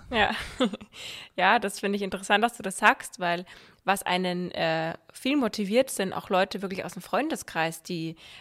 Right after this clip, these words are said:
irgendwie was geschafft haben oder wo man, also die man auch wirklich in echt kennt und gar nicht unbedingt immer über,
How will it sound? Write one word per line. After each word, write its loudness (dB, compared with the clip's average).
irgendwie -2
was -2
geschafft -4
haben -2
oder 0
wo 2
man, 4
also 2
die -4
man 4
auch 2
wirklich -4
in -2
echt -2
kennt 2
und -6
gar 4
nicht 0
unbedingt 0
immer 2
über, 2